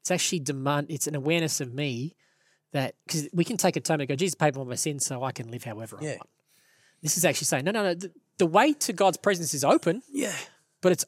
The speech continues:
Speaker 1: open through death."
Speaker 2: Yeah.
Speaker 1: If you really want to experience life, Jesus has, he is the willing lamb, has given up his life, but you still need to go through this process of self-sacrificial
Speaker 2: Surrender.
Speaker 1: surrender
Speaker 2: Yeah.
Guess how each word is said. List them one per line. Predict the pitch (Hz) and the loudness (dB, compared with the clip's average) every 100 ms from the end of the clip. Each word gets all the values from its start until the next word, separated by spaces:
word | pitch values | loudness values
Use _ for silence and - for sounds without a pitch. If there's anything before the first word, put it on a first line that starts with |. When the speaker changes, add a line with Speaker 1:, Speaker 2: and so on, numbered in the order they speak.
| 196 | 2
Speaker 1:
open | 226 180 | 2 0
through | - 143 | -2 0
death." | 131 92 - - | 0 -2 -8 -14
Speaker 2:
Yeah. | 135 135 - _ | -12 -12 -14 _
Speaker 1:
If | 156 | -2
you | 143 | -2
really | 139 190 339 294 | 0 2 2 4
want | 240 | 2
to | |
experience | 196 - 202 180 165 180 | 0 0 0 0 2 4
life, | 170 180 - _ _ _ _ _ - | 6 4 0 _ _ _ _ _ 0
Jesus | 196 202 190 170 | 2 2 0 2
has, | 165 151 - - _ - | 2 2 -2 -10 _ -2
he | 175 208 | 4 4
is | - | 4
the | |
willing | 139 143 127 | 2 0 0
lamb, | 123 107 143 - _ | -4 -4 -6 -12 _
has | - 123 | -8 -4
given | 139 127 | -2 -2
up | 123 - | -6 -6
his | 120 | -6
life, | 120 110 135 - - _ _ _ _ _ _ _ _ | -4 -4 -4 -10 -14 _ _ _ _ _ _ _ _
but | 143 123 131 - _ _ _ | -2 2 2 0 _ _ _
you | |
still | - - 190 | -4 2 2
need | 180 | 2
to | 147 | 2
go | 147 | 2
through | 139 151 160 170 | 2 2 4 4
this | 139 - | 2 -6
process | - 156 165 - 113 - | 0 2 2 0 -2 -4
of | 107 | -4
self-sacrificial | - - - 147 120 - - - 131 - - 147 131 143 123 120 - _ _ _ _ | -2 0 0 0 -2 -4 -2 0 -2 -4 -6 -4 -2 -2 -4 -6 -10 _ _ _ _
Speaker 2:
Surrender. | - 123 123 131 123 | -14 -14 -12 -10 -4
Speaker 1:
surrender | - 147 139 170 170 131 107 | -2 0 2 2 2 -2 -4
Speaker 2:
Yeah. | - | -10